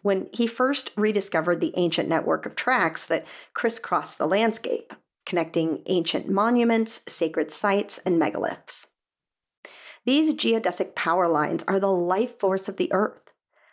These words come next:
a magnetic circuit that our human bodies automatically align with, or rather plug into for healing, or to more easily commune with energies on the other side of the veil.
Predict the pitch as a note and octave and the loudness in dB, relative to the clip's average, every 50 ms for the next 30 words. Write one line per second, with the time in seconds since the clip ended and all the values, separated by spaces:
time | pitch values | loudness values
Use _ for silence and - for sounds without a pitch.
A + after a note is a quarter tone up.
0 | _ - G3+ G3+ G3 F#3 F3+ F3+ F3 F3 F#3 F#3+ A#3+ B3+ B3+ - - - G3+ G3 | _ 0 2 2 4 2 2 2 2 2 2 2 0 0 -2 -6 -2 -2 -2 0
1 | G3 - G3+ G3 G3+ - F#3 - - F3+ E3+ F3 - - - G#3+ A3+ C#4 D4 C#4 | 0 0 -2 0 0 -2 -4 -2 0 0 0 0 -2 -2 0 0 2 2 2 2
2 | G#3 E3+ E3+ E3+ E3+ F3 G#3+ G#3+ - - F3+ F3 G3+ A3+ A#3+ A#3 A#3 A3+ A#3 - | 2 0 0 2 2 2 0 0 -2 -4 -4 -2 0 0 0 0 0 0 0 0
3 | A3+ A3 G#3 G3 G3+ G#3 A#3+ C4+ A#3+ - - - - - - _ - - F#3 F#3+ | 2 2 4 4 4 2 2 2 2 0 -2 -4 -6 -8 -12 _ -6 0 2 2
4 | F#3+ F#3 F#3 F#3 F3+ F3+ - - - - - - G#3 G#3 G3+ G#3 G3+ F#3 - F#3 | 4 4 4 2 0 -2 -6 -14 -18 -20 -6 -2 0 2 2 2 2 0 0 -4
5 | - - - A3+ A#3+ B3 G#3 F#3 G#3 C4+ C#4 A3+ - F3 - - - - - - | -8 -4 -2 0 0 2 2 2 2 2 0 0 0 -2 -2 -2 -4 -4 -2 0
6 | F#3+ F#3 F3+ F3+ F3+ - - B3+ F4 E4 - - - - - - - _ _ _ | 2 2 2 2 0 0 0 2 2 2 0 -4 -6 -8 -12 -16 -18 _ _ _
7 | _ _ _ _ - G3+ G3+ G3 F#3+ F#3 F3+ F#3 - F3+ F#3 F#3 F#3 - - G#3 | _ _ _ _ 2 2 4 4 4 2 2 2 2 2 2 2 2 2 2 2
8 | G3+ F#3+ G3+ G3 G3 F#3+ F#3 F#3 F#3 - F3 F3 F3 E3+ F3 F3 F3 E3+ F3 E3+ | 2 2 2 2 4 2 2 2 0 0 2 2 4 4 4 4 4 2 2 0
9 | - - _ - G#3+ D#4 F#4+ - - - F2 - - - - F3+ F3 F3 - F#3 | -4 -6 _ 0 0 2 2 0 0 -2 -2 -2 -2 0 2 2 2 2 2 0
10 | F3 E3+ - - E3+ E3+ E3 E3 E3 E3 G3+ A3 A3+ - - - - | 0 0 0 0 0 2 2 0 0 0 0 -2 -2 -4 -6 -12 -16